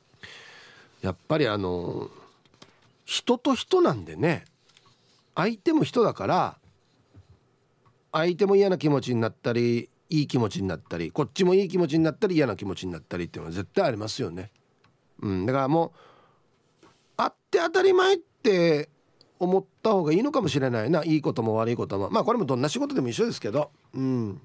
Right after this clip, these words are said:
ね、どっちもあるよっていうことですよね。はい。本日匿名で。はい、こんにちは。今日のアンサーはA。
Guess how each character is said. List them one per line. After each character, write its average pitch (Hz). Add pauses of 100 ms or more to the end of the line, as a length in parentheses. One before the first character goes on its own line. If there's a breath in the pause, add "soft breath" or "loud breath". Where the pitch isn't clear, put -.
ね、 180
ど 143
っ 135
ち -
も 233
あ 240
る 285
よ 349
っ 381
て -
い 277
う -
こ -
と 196
で 294
す -
よ 98
ね。 147 (180)
は 104
い。 107 (1500 loud breath)
本 254
日 233
匿 185
名 170
で。 - (220)
は 139
い、 139 (260)
こ -
ん 95
に 90
ち -
は。 95 (1500 loud breath)
今 131
日 131
の 143
ア 151
ン 151
サ 147
ー -
は 123
A。 151